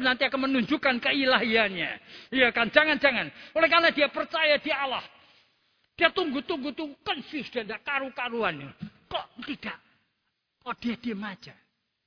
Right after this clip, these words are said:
Akhirnya dia harus disalib. Dalam keadaan confused itulah orang nanya,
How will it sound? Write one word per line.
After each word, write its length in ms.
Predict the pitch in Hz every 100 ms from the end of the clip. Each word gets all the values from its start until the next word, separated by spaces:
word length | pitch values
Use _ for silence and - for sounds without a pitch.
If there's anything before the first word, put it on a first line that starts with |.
| _ _ _ _ _ _ _ _ _ _ _ 190
Akhirnya 320 | 208 196 185
dia 240 | - 156
harus 160 | 156 160
disalib. 560 | - 151 151 131 - _ _ _ _ _ _ _ _ _ _ _ _ _ _ _ _ 139
Dalam 240 | 160 185
keadaan 400 | 180 170 170 160 - 269
confused 480 | 226 196 262 240 -
itulah 480 | 196 202 175 151 151
orang 240 | 180 170
nanya, 340 | 160 143 135